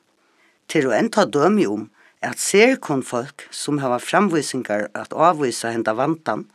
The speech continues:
sjálv hava brent seg, tí tey hava undirmett dampin. Myndirnar. Ovara myndin.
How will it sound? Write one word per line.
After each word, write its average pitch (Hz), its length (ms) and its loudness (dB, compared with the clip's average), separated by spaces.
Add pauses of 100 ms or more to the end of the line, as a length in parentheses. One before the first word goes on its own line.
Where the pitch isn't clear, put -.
(380)
sjálv 240 480 4
hava 117 180 0
brent 143 320 -4
seg, 160 300 -6 (480)
tí 180 100 2
tey 156 200 2
hava 135 180 -2
undirmett 131 640 -2
dampin. - 460 -6 (2250)
Myndirnar. 202 540 0 (1000)
Ovara 180 360 4
myndin. 156 480 0